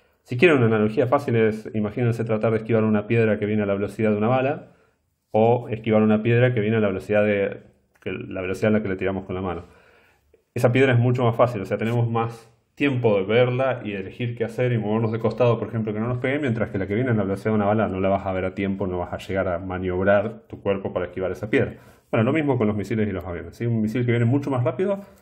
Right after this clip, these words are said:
a ser mucho, mucho más difícil de, de esquivar.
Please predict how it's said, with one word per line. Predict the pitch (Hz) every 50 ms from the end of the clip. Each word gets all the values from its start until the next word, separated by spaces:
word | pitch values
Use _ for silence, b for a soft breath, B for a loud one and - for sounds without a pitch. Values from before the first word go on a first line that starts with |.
| B B B B B
a | 107
ser | 117 120 113
mucho, | 113 135 151 143 - 131
mucho | 127 127 123 120
más | 117 110 107
difícil | 110 107 - 107 - 110 107
de, | 101 98 101 -
de | - 104
esquivar. | 95 - - - 82 - - - -